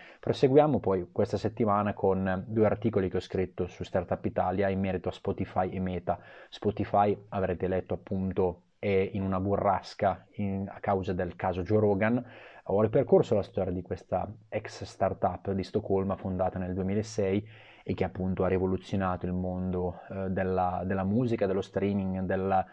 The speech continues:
dell'intrattenimento anche. E Meta poi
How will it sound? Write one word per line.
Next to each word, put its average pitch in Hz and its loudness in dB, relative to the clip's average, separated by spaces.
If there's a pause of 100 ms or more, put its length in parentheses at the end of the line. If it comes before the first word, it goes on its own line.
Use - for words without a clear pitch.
(220)
dell'intrattenimento 104 2
anche. 90 -4
E - 0
Meta 104 2
poi 98 2